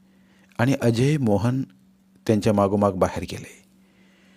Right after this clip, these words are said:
खोलीबाहेर पडता पडता मोहनने मागे वळून पाहिलं. नीला त्याच पावित्र्यात गोठून उभी होती. फक्त डोळे त्यांच्याकडे वळले होते.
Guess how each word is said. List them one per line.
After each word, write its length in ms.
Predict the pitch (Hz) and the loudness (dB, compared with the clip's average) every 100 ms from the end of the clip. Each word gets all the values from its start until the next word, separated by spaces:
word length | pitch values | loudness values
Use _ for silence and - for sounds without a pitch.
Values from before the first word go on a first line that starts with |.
| _ _ _ - | _ _ _ -14
खोलीबाहेर 540 | - 131 151 147 135 165 | 4 6 8 6 4 2
पडता 400 | - 107 - 143 | 2 2 2 0
पडता 380 | - 104 - 131 | 2 2 2 2
मोहनने 400 | 117 107 123 127 | 2 0 0 2
मागे 300 | 104 101 107 | 2 2 2
वळून 240 | 104 98 | 2 2
पाहिलं. 320 | 92 80 - - - _ _ _ _ _ _ _ _ _ - _ _ _ - | 0 -2 -4 -12 -20 _ _ _ _ _ _ _ _ _ -20 _ _ _ -6
नीला 280 | 107 110 107 | 2 4 4
त्याच 340 | - 123 135 | 4 0 2
पावित्र्यात 500 | 117 110 98 107 98 | 0 0 2 2 2
गोठून 340 | 101 95 - | -2 -4 -2
उभी 160 | 101 90 | -2 -2
होती. 400 | 85 92 - - _ _ _ _ _ _ - - - | -4 -8 -12 -18 _ _ _ _ _ _ -20 -12 -2
फक्त 260 | 160 - | -2 2
डोळे 380 | 117 95 110 151 | 2 4 4 4
त्यांच्याकडे 480 | 143 131 131 127 120 | 2 2 2 2 2
वळले 260 | 107 104 | 4 2
होते. 480 | 104 95 - - - | 0 -4 -10 -10 -14